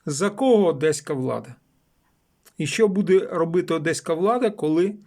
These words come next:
росіяни попруть на Одесу? Коли колаборантів, сепаратистів просто відпускають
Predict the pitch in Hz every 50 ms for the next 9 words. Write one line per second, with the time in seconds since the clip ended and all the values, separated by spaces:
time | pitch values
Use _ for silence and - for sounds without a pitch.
0 | _ _ _ _ _ _ - 156 165 156 - - 180 175 185 202 208 202 165 143
1 | - 131 131 - 151 170 170 - 196 175 165 160 156 147 127 131 123 113 - -
2 | - - _ _ _ _ _ _ _ _ _ _ _ _ - 170 170 165 180 214
3 | 247 247 247 - 190 170 156 147 131 131 147 156 170 185 208 208 208 202 156 -
4 | - 147 131 - 143 135 135 131 131 - 196 202 202 - - 185 151 - - -
5 | - - _ _ - 175 180 196 226 254 247 - - 208 180 175 156 131 - 151
6 | 135 - - - 175 170 180 185 190 180 175 - -